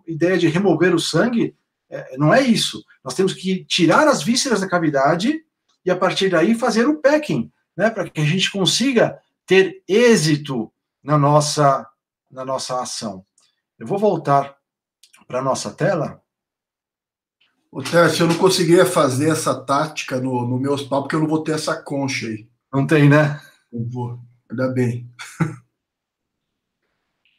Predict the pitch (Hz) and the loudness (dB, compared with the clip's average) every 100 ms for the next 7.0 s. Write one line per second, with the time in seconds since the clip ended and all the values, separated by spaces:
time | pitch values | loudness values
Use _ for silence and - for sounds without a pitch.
0 | _ _ _ _ _ _ _ _ _ _ | _ _ _ _ _ _ _ _ _ _
1 | - 110 107 - - 127 139 147 143 143 | -14 -12 -10 -12 -10 -10 -8 -6 -6 -4
2 | 147 147 139 123 127 113 117 113 - - | -6 -6 -4 0 0 0 0 0 -4 -12
3 | _ _ _ _ _ _ _ _ _ _ | _ _ _ _ _ _ _ _ _ _
4 | _ _ _ _ 147 143 151 151 160 160 | _ _ _ _ -2 0 2 2 2 4
5 | 147 143 117 - 139 220 233 208 180 151 | 4 2 -2 -2 2 6 6 6 6 4
6 | 135 131 120 120 117 147 226 202 131 | 2 -2 -4 -4 -2 2 4 4 2